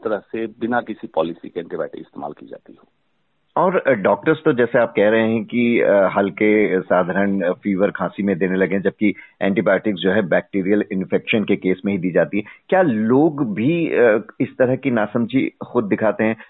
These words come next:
Speaker 2: वो खुद कई बार जिद करते हैं डॉक्टर से कि आप कोई एंटीबायोटिक लिख दीजिए, या वो खुद अपने आप, अ, कोई एंटीबायोटिक जो उनको लगता है कि पिछली बार दी थी वो लेने लगते हैं, जबकि हो सकता है कि इस बार का इन्फेक्शन कुछ अलग हो।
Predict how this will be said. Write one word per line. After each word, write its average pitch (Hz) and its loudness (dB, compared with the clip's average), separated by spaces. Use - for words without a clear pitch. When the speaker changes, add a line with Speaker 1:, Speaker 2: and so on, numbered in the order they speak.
Speaker 2:
वो 113 2
खुद 110 -2
कई 107 4
बार 104 2
जिद 92 -2
करते 104 0
हैं 98 2
डॉक्टर 92 0
से 104 -6
कि 92 0
आप 92 0
कोई 104 2
एंटीबायोटिक 87 0
लिख 87 -6
दीजिए, 92 -2
या 135 2
वो 160 0
खुद 170 0
अपने 160 -2
आप, 123 -2
अ, 151 4
कोई 120 4
एंटीबायोटिक 110 2
जो 113 2
उनको 110 0
लगता 104 0
है 110 2
कि 104 0
पिछली 104 -2
बार 101 2
दी 98 -4
थी 113 -6
वो 107 4
लेने 98 0
लगते 101 0
हैं, 101 0
जबकि 98 -6
हो 95 -6
सकता - -4
है 120 2
कि 117 -2
इस 98 -4
बार 107 0
का 117 -2
इन्फेक्शन 110 -6
कुछ 120 -8
अलग 135 2
हो। 92 -2